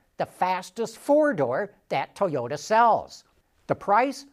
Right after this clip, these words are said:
starts just a tick over thirty-eight thousand dollars, and a fully loaded one costs over fifty thousand dollars. In the U S market,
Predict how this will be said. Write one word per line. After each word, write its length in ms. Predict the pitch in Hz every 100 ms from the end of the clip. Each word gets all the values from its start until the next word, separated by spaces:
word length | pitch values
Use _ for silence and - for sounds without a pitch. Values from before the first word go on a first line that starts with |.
| _
starts 420 | - 220 202 -
just 360 | 170 294 - -
a 60 |
tick 340 | - - 262 214
over 240 | 165 151
thirty-eight 580 | 214 226 202 160 151 151
thousand 440 | 165 147 131 135
dollars, 540 | 120 214 196 170 196 156
and 140 | 120
a 80 | 123
fully 640 | - - - 277 202 123
loaded 480 | 156 247 277 240 131
one 180 | 120 107
costs 320 | - 156 175
over 280 | 196 127 85
fifty 560 | - - 359 - -
thousand 560 | 120 160 117 113 120 110
dollars. 480 | 120 101 87 71 _ _ _ _ -
In 140 | 185
the 60 | 165
U 220 | 160 160
S 160 | 151 -
market, 400 | 156 160 240